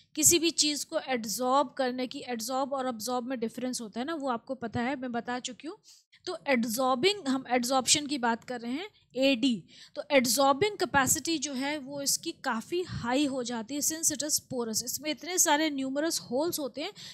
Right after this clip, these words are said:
कि बहुत सारी चीज़ों को एब्जॉर्ब कर लेता है। ये as a, as an adsorbent बहुत, बहुत ज़्यादा यूज़ होता है, अभी आप इसके यूजेस पढ़ेंगे तब उसमें आपको नज़र आ जाएगा।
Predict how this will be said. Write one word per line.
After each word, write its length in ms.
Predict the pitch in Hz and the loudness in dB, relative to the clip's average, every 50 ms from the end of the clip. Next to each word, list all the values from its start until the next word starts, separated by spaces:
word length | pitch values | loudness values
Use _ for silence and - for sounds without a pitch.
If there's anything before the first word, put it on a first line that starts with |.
| - - | -10 -6
कि 100 | 381 403 | -4 -4
बहुत 300 | 294 254 277 285 330 320 | -4 -4 -4 -2 -2 0
सारी 180 | 320 320 311 302 | 0 0 0 0
चीज़ों 300 | - 277 277 240 262 277 | -2 -4 -4 -6 -8 -8
को 100 | - 339 302 277 | -10 -10 -6 -4
एब्जॉर्ब 380 | 254 233 214 202 262 262 247 - | -4 -4 -2 -2 -2 -2 -4 -4
कर 160 | - 233 220 | -6 -8 -6
लेता 220 | 220 220 - - | -6 -6 -4 -4
है। 80 | 285 311 | -4 -2
ये 120 | 320 320 | 0 -2
as 280 | 294 277 277 277 247 302 | 0 0 0 0 0 -2
a, 40 | 302 320 269 | -2 0 0
as 160 | 262 262 302 | 2 2 2
an 140 | 330 339 330 - - - - - - - | 2 0 -2 -8 -16 -18 -20 -12 -2 0
adsorbent 600 | 254 247 220 220 294 294 294 277 277 392 403 - 247 | 2 2 4 6 8 8 8 8 6 0 -2 -6 -10
बहुत, 360 | 220 208 247 254 294 330 269 | -8 -6 -4 -2 -2 -2 -2
बहुत 260 | 240 262 262 285 294 | -2 -4 -4 -2 -2
ज़्यादा 260 | 254 277 269 254 262 | 0 0 2 2 0
यूज़ 260 | 269 247 254 254 220 | -2 -2 -4 -4 -6
होता 160 | 240 226 - 302 | -6 -4 -2 0
है, 40 | |
अभी 160 | 302 254 269 285 | 0 2 2 0
आप 140 | 262 254 - | 0 0 -2
इसके 260 | 254 - - 294 294 | -6 -6 -6 -4 -4
यूजेस 460 | 277 254 247 254 254 220 254 277 269 - | -2 -2 -2 -4 -4 -6 -4 -4 -4 -2
पढ़ेंगे 420 | - 247 233 233 240 262 339 370 | 0 0 2 2 0 0 -2 -4
तब 160 | - 285 233 | -4 -4 -4
उसमें 240 | 247 247 - - 254 | -2 -4 -2 -2 -4
आपको 200 | 240 233 - 320 | -4 -4 -4 -6
नज़र 280 | - 185 247 214 247 220 | -4 -4 -2 -2 -2 -2
आ 80 | 202 | -2
जाएगा। 280 | 185 - 185 175 180 | -4 -6 -8 -8 -12